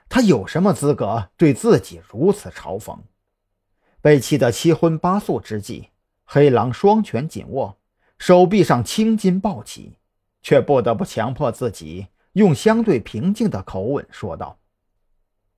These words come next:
：“张扬，无谓的争吵和讥讽毫无意义，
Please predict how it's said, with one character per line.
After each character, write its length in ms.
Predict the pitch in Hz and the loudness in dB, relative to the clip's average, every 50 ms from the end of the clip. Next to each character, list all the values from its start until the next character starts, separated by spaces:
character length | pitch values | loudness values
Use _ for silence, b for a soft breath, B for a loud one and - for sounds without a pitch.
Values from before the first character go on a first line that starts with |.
| _ _ _ _ | _ _ _ _
：“张 160 | - 107 110 120 | -6 -4 -4 -2
扬， 360 | 107 104 127 143 113 - _ _ _ _ _ _ _ _ _ _ _ _ | 0 0 0 0 0 -2 _ _ _ _ _ _ _ _ _ _ _ _
无 220 | - 147 190 247 | 2 4 4 6
谓 120 | 262 247 190 | 6 4 4
的 120 | 131 139 | 4 2
争 180 | 110 170 185 185 | 0 0 0 0
吵 200 | 123 110 98 101 | -2 -4 -4 -4
和 120 | - 135 | -4 -4
讥 220 | 135 - 196 214 160 | -4 -2 0 -2 -2
讽 320 | 113 95 104 123 104 - _ _ | -2 -4 -8 -8 -10 -10 _ _
毫 220 | - - 143 170 | -4 0 2 4
无 180 | 202 170 123 135 | 4 4 2 0
意 60 | 170 | -4
义， 320 | 160 127 104 104 104 92 | -6 -6 -8 -12 -14 -16